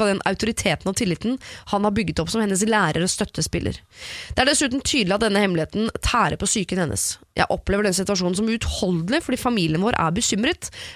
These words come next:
men jeg har lovet henne å ikke røpe hva dette dreier seg om. Så spørsmålet mitt er, hva gjør jeg i denne situasjonen? Dere kan kalle meg Kari. Altså,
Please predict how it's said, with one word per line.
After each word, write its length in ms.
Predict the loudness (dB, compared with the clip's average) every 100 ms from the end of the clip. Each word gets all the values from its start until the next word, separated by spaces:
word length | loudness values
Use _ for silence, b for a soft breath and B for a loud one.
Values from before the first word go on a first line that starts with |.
| 0
men 80 |
jeg 140 | 2 4
har 20 | 2
lovet 240 | 0 0
henne 160 | -2 -2
å 80 | 0
ikke 140 | 0
røpe 240 | 0 0 -2
hva 80 | 0
dette 160 | -2 -2
dreier 320 | 0 0 -2
seg 160 | -4 -6
om. 80 | -10 _
Så 160 | -4 -2
spørsmålet 400 | -2 0 0 0
mitt 80 | 2
er, 160 | 0 0 B B B B B
hva 160 | 0
gjør 300 | 2 2 2
jeg 80 | 2
i 80 | 4
denne 160 | 2 2
situasjonen? 480 | 2 2 2 2
Dere 160 | 2 0
kan 160 | 2 2
kalle 160 | 2
meg 80 | 2
Kari. 320 | 2 0 0 -6 _ B B B B B B
Altså, 160 | -4